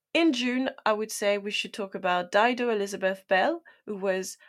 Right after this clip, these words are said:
a black lady living in Hampstead and at Kenwood House,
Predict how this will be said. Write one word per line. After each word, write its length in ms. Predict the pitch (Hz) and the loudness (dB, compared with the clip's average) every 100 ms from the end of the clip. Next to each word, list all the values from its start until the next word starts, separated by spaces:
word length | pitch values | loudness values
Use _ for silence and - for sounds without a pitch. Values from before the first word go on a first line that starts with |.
| - _ | -20 _
a 220 | 190 180 175 | 0 0 0
black 560 | - 220 202 - - - _ _ - | 0 2 2 -2 -18 -18 _ _ -2
lady 680 | 254 311 277 196 165 220 247 | 4 4 2 -4 -6 -8 -6
living 280 | 208 202 208 | -2 0 -2
in 100 | 196 | -2
Hampstead 580 | 214 185 185 - 175 175 | 0 -2 -2 -4 -4 -2
and 300 | - 202 - | -2 -4 -6
at 180 | 208 202 | -8 -6
Kenwood 360 | - 196 180 185 | -4 -4 -4 -8
House, 420 | - - - | -6 -6 -10